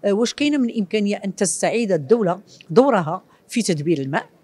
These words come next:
عوضا ان نتركه للتدبير المفوض ولا نخليه لل-، للخواص.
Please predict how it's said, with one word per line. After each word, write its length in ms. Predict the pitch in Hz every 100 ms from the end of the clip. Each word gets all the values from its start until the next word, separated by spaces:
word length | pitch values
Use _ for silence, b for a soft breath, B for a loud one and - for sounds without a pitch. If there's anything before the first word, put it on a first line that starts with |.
| _ -
عوضا 460 | 180 202 185 175 -
ان 140 | 180
نتركه 540 | 220 233 190 190 156 175
للتدبير 380 | 156 165 151 214
المفوض 560 | 185 185 175 185 180
ولا 160 | 147 165
نخليه 400 | 151 160 190 165
لل-، 280 | 170 170 185
للخواص. 720 | 165 170 147 233 - -